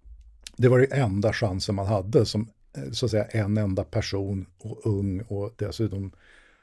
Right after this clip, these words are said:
mm, faktiskt inte speciellt erfaren heller, måste jag ju säga. Så att det var ju det, det man fick försöka göra, att preventivt få folk att prata med varann innan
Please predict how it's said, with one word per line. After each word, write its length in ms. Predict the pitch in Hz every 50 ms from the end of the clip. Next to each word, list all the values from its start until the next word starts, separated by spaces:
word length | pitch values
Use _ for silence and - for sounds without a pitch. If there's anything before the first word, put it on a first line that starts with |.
| _ _ _ _ _ _ _ _ _ -
mm, 360 | 180 160 - 123 123 123 - - _ _ -
faktiskt 320 | - 104 92 85 85 -
inte 160 | 113 95 -
speciellt 440 | - - 110 120 165 - - 107 -
erfaren 560 | 110 120 123 104 - - 113 123 147 143 110
heller, 440 | 110 160 190 139 104 95 92 95 110
måste 380 | 131 120 117 110 107 98 - 101
jag 100 | 98 104
ju 60 | 98
säga. 340 | 92 - 98 95 101 - - - - - - - - _ _ _ _ -
Så 120 | - 135
att 80 | 120 120
det 80 | 113
var 140 | 107 110 120
ju 100 | 143 156
det, 180 | 151 147 147 143
det 300 | - 131 120 123 123 120
man 100 | 123 117
fick 200 | 117 123 113 -
försöka 300 | - 101 107 - 104 101
göra, 320 | 104 104 101 113 147 143
att 220 | 113 110 107 - -
preventivt 640 | 104 107 123 139 147 135 110 - 110 98 92 -
få 120 | - 107 95
folk 300 | - 101 98 98 - -
att 60 | -
prata 320 | - 113 101 90 - -
med 100 | 98 101
varann 220 | 101 95 90 95 117
innan 580 | 123 123 110 90 87 101 143 165 - - -